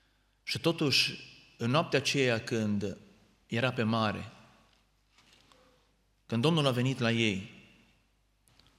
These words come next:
a avut un sentiment în inimă că îi Domnul, dar nu era sigur.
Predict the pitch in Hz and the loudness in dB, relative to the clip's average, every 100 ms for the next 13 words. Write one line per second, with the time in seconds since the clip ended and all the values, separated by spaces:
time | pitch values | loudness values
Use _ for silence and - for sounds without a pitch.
0 | _ - 120 208 190 135 139 120 117 127 | _ -2 0 0 0 0 0 0 0 0
1 | 123 123 123 123 113 113 113 107 101 - | 0 0 0 0 0 -2 -2 -4 -4 -8
2 | - 120 98 110 104 101 95 139 240 233 | -6 -4 -2 0 0 0 -2 -4 -4 -4
3 | 208 - 131 95 76 | -4 -4 -6 -8 -12